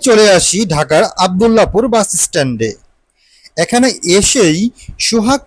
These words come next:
পরিবহনে চলে যাই, কারণ সোহাগ পরিবহন আমার প্রথম পছন্দ। আমি রাত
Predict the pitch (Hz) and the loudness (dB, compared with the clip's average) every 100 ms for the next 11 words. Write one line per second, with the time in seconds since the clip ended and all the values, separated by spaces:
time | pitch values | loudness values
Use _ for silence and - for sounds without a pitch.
0 | _ 240 233 202 175 180 254 254 185 135 | _ 0 2 2 2 2 2 2 2 2
1 | 123 113 117 - _ - - - - _ | -2 -6 -12 -16 _ -20 -20 -20 -20 _
2 | _ 208 214 170 185 277 - _ _ - | _ 2 4 2 2 -2 -6 _ _ -6
3 | 226 226 269 - - 233 233 190 151 156 | 0 0 0 -2 0 2 4 2 2 0
4 | 165 262 214 - 160 175 156 233 - 226 | -2 -4 -6 -2 0 2 2 0 0 2
5 | 226 165 151 - 151 139 120 110 113 - | 2 0 -2 -2 -2 -2 -2 -4 -8 -16
6 | _ _ _ _ _ _ _ _ - 165 | _ _ _ _ _ _ _ _ -4 -2
7 | 202 233 160 151 165 147 | 2 2 2 2 2 2